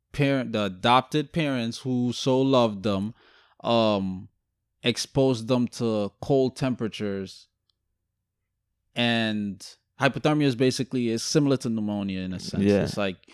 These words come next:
Speaker 1: you in a hot environment, then you in a cold, then you hot, then you cold. So it's like your body, the e-, equilibrium is thrown
Speaker 2: Yeah.
Speaker 1: off in terms of temperature.
Speaker 2: Mm-hmm.
Speaker 1: And the child died, unfortunately.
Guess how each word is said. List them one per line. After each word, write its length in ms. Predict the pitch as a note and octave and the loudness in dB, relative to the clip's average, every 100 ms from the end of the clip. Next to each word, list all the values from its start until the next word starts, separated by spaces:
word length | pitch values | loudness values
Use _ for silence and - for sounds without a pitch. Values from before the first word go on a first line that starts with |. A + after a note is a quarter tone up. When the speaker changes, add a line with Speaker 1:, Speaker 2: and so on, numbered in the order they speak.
| - | -10
Speaker 1:
you 200 | A2+ A#2+ | 0 4
in 160 | A#2 G#2+ | 4 2
a 240 | G2 F#2+ | 0 0
hot 400 | F#2 G2 C3+ C3 | -4 2 6 6
environment, 560 | C3 A#2+ B2 B2+ C3 B2+ | 4 2 2 2 0 2
then 120 | A#2 | 4
you 120 | A#2 | 4
in 80 | A2 | 0
a 40 | |
cold, 420 | G2 A#2 G2+ F2+ F2 _ - | -4 -4 -4 -4 -10 _ -6
then 120 | A2+ | -2
you 120 | G2+ | -2
hot, 260 | A2+ C3 G#2 | 0 -2 0
then 120 | G#2+ | -4
you 100 | G2 | -4
cold. 340 | - G2+ F#2 | -6 -6 -6
So 200 | - A#2 | -2 0
it's 220 | G#2 A2+ | 0 -2
like 180 | B2 G#2 | -2 -2
your 80 | A2 | -4
body, 480 | G2 A#2+ B2+ A#2+ A2 A2 | 0 2 2 0 -4 -4
the 300 | A2+ G#2 A2 | -2 0 -2
e-, 180 | - | -4
equilibrium 560 | A#2+ A#2+ A2+ A#2+ A#2+ A2 | -8 -4 -2 0 0 -2
is 120 | G2 | -4
thrown 240 | - B2+ A2 | -4 0 4
Speaker 2:
Yeah. 100 | G#2 | 6
Speaker 1:
off 220 | G2 G2 | 4 2
in 80 | G2+ | -4
terms 300 | A2 G#2+ F#2+ | -6 -6 -6
of 120 | F2+ | -6
temperature. 440 | - G#2 G2 - F2+ | -4 -6 -6 -6 0
Speaker 2:
Mm-hmm. 240 | G2 G2 A2 - | 4 4 0 -8
Speaker 1:
And 220 | F2 F#2+ | -8 -6
the 100 | F#2+ | -4
child 360 | F2 A2+ G#2+ F#2+ | -4 0 0 2
died, 300 | F#2+ F2+ E2+ | 0 0 -4
unfortunately. 840 | F2+ - G2 F2+ F#2 F2 F2+ F#2+ | -8 -6 -6 -6 -8 -10 -12 -18